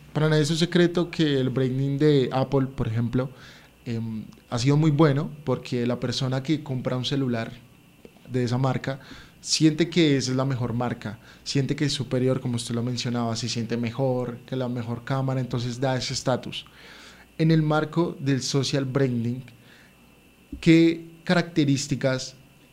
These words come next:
qué factores se pueden evidenciar en una persona que se siente identificada con el social branding?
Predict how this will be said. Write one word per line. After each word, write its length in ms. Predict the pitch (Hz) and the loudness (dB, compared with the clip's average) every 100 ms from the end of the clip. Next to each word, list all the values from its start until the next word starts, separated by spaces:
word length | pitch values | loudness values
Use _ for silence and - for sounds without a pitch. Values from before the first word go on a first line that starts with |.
| - | -2
qué 520 | 139 139 143 139 - - | 0 4 2 2 -4 -6
factores 840 | 147 147 - 156 143 151 - - - | -6 -4 6 6 6 2 -4 -14 -12
se 540 | - 147 139 135 131 - | -4 2 4 4 0 -2
pueden 260 | 139 135 143 | 0 2 2
evidenciar 680 | 151 156 143 143 127 127 - | 0 0 -2 -2 0 -2 -2
en 80 | 127 | -4
una 140 | 131 | -4
persona 480 | 127 131 127 123 120 | -4 -2 -2 -4 -6
que 140 | - 135 | -4 -4
se 120 | 135 | -2
siente 440 | - 143 147 156 | -2 0 0 0
identificada 680 | 160 160 160 143 - 123 120 | 0 0 -4 -6 -2 -2 0
con 200 | 120 135 | -2 -2
el 80 | 131 | -2
social 440 | - 120 110 113 | -2 -4 -4 -6
branding? 540 | 107 110 127 120 104 | -6 -2 -2 -2 -6